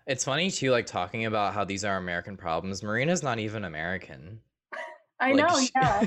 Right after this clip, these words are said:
Speaker 1: <laughs> like, she's, she's born in Wales, so she's Welsh.
Speaker 2: But then she, I think, uh, well, I don't know 'cause I didn't look it up, but she says in one of the songs, so she's like, "I live in L A with my friends now."
Speaker 1: Yeah, she
Speaker 2: So
Speaker 1: does, yeah.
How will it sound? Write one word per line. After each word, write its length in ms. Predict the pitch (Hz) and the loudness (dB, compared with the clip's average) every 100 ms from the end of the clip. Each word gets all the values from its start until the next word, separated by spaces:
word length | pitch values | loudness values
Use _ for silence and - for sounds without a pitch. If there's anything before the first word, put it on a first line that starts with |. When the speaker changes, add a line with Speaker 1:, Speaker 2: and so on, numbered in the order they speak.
| - | 2
Speaker 1:
<laughs> 0 | |
like, 220 | 226 170 | 4 4
she's, 360 | - 170 151 135 | 4 0 0 0
she's 220 | - 156 127 | -2 -2 0
born 280 | 117 127 | 0 2
in 140 | 143 98 | 2 0
Wales, 400 | 95 120 85 82 | 2 2 0 -2
so 80 | 82 | -8
she's 280 | - 95 | -10 -10
Welsh. 520 | 80 92 - - - - _ _ - | -2 -2 -2 -6 -10 -12 _ _ 2
Speaker 2:
But 80 | 269 | 4
then 180 | 294 294 | 4 4
she, 340 | 330 320 277 | 4 4 4
I 100 | - 262 | 0 2
think, 280 | 285 339 - - | 2 2 -2 -2
uh, 200 | 240 226 | 2 2
well, 120 | 240 254 | 4 4
I 60 | |
don't 240 | 269 359 220 | 4 4 4
know 280 | 226 208 | 4 2
'cause 100 | - | 0
I 80 | 190 | 0
didn't 160 | 214 - | 0 0
look 180 | 220 - | -4 0
it 60 | |
up, 200 | 208 - - | 2 2 2
but 240 | 196 - | 0 0
she 200 | - 254 | -2 0
says 240 | 302 294 - | 2 0 -2
in 420 | - 254 254 220 - | 0 4 4 2 -4
one 260 | - 208 220 | -2 2 4
of 120 | 220 | 2
the 80 | 208 | 2
songs, 500 | - 220 208 185 214 | 4 4 4 2 -2
so 80 | 202 | -4
she's 220 | 208 208 | 0 2
like, 140 | 196 185 | 0 2
"I 120 | 190 | 2
live 220 | 214 240 | 4 4
in 80 | 233 | 2
L 220 | 214 214 | 2 4
A 180 | 220 226 | 4 4
with 180 | 214 208 | 2 2
my 120 | 240 | -2
friends 440 | 214 220 220 214 185 | 2 2 4 2 0
now." 460 | 165 160 175 214 _ - | 2 4 2 0 _ -2
Speaker 1:
Yeah, 220 | 117 98 | 0 2
she 260 | - 208 | 4 4
Speaker 2:
So 0 | |
Speaker 1:
does, 360 | - 92 90 87 | 6 6 4 2
yeah. 380 | 127 87 85 98 | 0 0 -2 -4